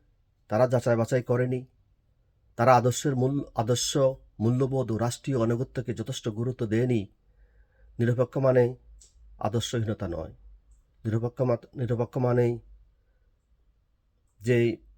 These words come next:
স্বাধীনতা বিরোধী শক্তি, তাদের নিয়োগ নয়। যতই মেধা শক্তি সম্পন্ন হোক না কেন জামাত বা বিএনপির লোক, যদি তাদের আদর্শই না থাকে, দেশপ্রেম না থাকে,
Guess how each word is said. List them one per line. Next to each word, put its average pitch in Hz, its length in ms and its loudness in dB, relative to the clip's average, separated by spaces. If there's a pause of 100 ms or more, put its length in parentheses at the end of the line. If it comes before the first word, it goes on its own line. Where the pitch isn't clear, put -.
(120)
স্বাধীনতা 139 440 -2
বিরোধী 117 280 0
শক্তি, - 520 -6 (560)
তাদের 104 240 -2
নিয়োগ 113 320 0
নয়। 92 260 -6 (340)
যতই 127 320 4
মেধা 143 340 6 (380)
শক্তি - 420 -6
সম্পন্ন 139 400 -4
হোক 160 220 0
না 139 80 -2
কেন 123 220 -2
জামাত 117 300 0
বা 110 120 -2
বিএনপির 139 400 -2
লোক, 110 280 -4 (680)
যদি 110 140 2
তাদের 113 200 2
আদর্শই 135 540 2
না 123 140 4
থাকে, 110 380 -2 (360)
দেশপ্রেম 123 460 -2
না 120 120 2
থাকে, 110 420 -4